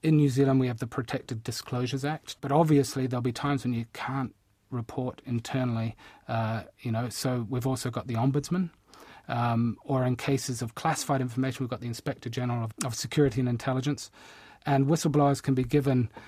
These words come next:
certain legal protections under our system, certain situations where you can get,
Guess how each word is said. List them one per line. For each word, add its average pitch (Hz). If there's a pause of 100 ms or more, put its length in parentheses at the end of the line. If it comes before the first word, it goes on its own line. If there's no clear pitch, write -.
(160)
certain 139
legal 135
protections 160
under 151
our 147
system, 151 (360)
certain -
situations 123
where 123 (160)
you 127
can 123
get, 117